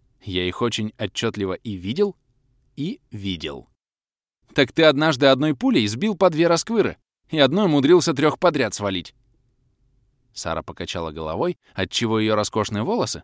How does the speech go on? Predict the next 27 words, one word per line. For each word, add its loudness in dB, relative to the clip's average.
собранные -4
в -18
простой -4
конский -8
хвост, -12
махнули -8
туда-сюда. -8
"Кстати, 2
остальные 2
тоже 2
сбили 2
по 0
двадцати 0
восьми 0
птиц. -4
Вам 0
неимоверно 0
повезло, 0
что -2
прилетели 0
грай-вороны, 0
Василий. -8
Ты -10
не -4
успел -4
бы -4
перезарядиться". -6